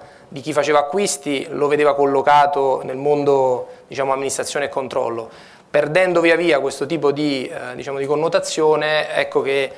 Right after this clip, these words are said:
eh, magicamente ci si è spostati in termini organizzativi più, eh, nella, nella parte delle linee di business. Eh, un altro dato abbastanza ricorrente, secondo me, è l'organizzazione, vado nella parte bassa della, di questi esempi, dell'organizzazione comunque quasi sempre,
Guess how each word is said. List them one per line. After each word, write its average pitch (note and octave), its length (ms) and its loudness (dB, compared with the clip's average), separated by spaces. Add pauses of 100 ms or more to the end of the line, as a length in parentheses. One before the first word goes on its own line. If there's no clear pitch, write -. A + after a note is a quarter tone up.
(260)
eh, B2 1400 -2 (140)
magicamente C#3+ 640 -2
ci C3 120 -8
si C3+ 80 -6
è - 20 -4
spostati C#3 580 0
in B2 100 -10
termini C#3+ 260 -4
organizzativi C#3+ 640 -4
più, C#3 440 -2
eh, B2+ 320 -2
nella, B2+ 400 -4
nella B2+ 200 -2
parte C3+ 260 -2
delle C3 120 -2
linee C3 180 -4
di B2 100 -8
business. A#2 560 -14 (840)
Eh, D3 1040 6
un F3+ 220 0
altro G3 560 4
dato E3 640 4
abbastanza D3 540 0
ricorrente, F3+ 580 2
secondo C#3+ 240 -2
me, D#3+ 320 2
è D#3 40 0
l'organizzazione, C#3 840 0
vado C3+ 220 -2
nella C3+ 180 -4
parte C#3 240 -2
bassa D3+ 380 -2
della, B2+ 260 -8
di C3 120 -12
questi C3 380 -10
esempi, D#3+ 840 -4
dell'organizzazione D3 840 -2
comunque D3 320 -4
quasi D#3+ 260 0
sempre, C3+ 760 -4